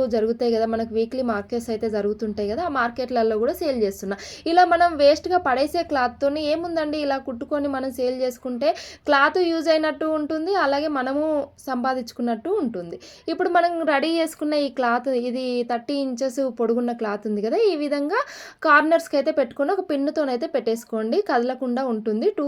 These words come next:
సైడ్స్ కూడా నేను వీడియోలో చూపిస్తున్న విధంగా అయితే పిన్ అయితే పెట్టేసుకోండి. పిన్ పెట్టుకొని అయితే కదలకుండా అయితే ఉంటుంది. ఇంకా మళ్ళీ ఎక్కడ ఎలా సేల్ చేయాలి అనేది ఇంకా కొంచెం నేను క్లియర్గా అయితే చెప్తాను, ఫస్ట్ అయితే వీడియో చూసేయండి, ఓకేనా?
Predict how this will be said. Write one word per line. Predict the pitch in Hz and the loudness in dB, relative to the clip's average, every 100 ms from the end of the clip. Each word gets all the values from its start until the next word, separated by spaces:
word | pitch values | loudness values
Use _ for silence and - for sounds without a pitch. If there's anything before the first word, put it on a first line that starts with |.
| 294 | -2
సైడ్స్ | 294 262 240 254 | -2 -2 -2 -2
కూడా | 240 330 | -2 -2
నేను | 359 269 | -2 0
వీడియోలో | 240 226 240 233 | 2 2 2 0
చూపిస్తున్న | 233 226 - 226 | -6 -8 -10 -6
విధంగా | 208 202 202 202 | -4 -4 -4 -6
అయితే | 208 392 | -6 -6
పిన్ | 247 214 | -4 -2
అయితే | 214 226 | -2 -2
పెట్టేసుకోండి. | 214 202 202 - 196 208 466 - - - | -4 -4 -8 -8 -8 0 0 0 -8 -10
పిన్ | 320 320 359 | -6 -2 2
పెట్టుకొని | 302 - 285 269 | 2 2 -2 -2
అయితే | 262 330 | -2 0
కదలకుండా | 262 233 240 254 240 214 | 2 2 0 -2 -2 0
అయితే | 208 285 | 0 0
ఉంటుంది. | 294 233 226 226 330 | 0 0 0 -2 0
ఇంకా | 415 392 | -2 0
మళ్ళీ | 320 285 302 320 | 2 2 2 0
ఎక్కడ | 247 330 330 320 | 0 2 4 4
ఎలా | 262 285 311 | 4 2 2
సేల్ | 277 262 | 0 0
చేయాలి | 254 247 240 254 | 0 2 2 0
అనేది | 254 247 330 | 0 0 0
ఇంకా | 403 339 | 0 0
కొంచెం | 311 262 247 | 0 -2 -2
నేను | 247 233 | -4 -2
క్లియర్గా | 233 220 233 220 | 0 2 2 -2
అయితే | 214 320 | -2 -4
చెప్తాను, | 262 - 208 247 | -4 -4 -6 -4
ఫస్ట్ | 392 240 240 | -4 -6 -6
అయితే | 233 339 | -6 -2
వీడియో | 247 214 214 | 0 0 0
చూసేయండి, | 214 208 196 190 247 302 | -4 -2 -6 -4 -4 -4
ఓకేనా? | 233 277 | -4 -6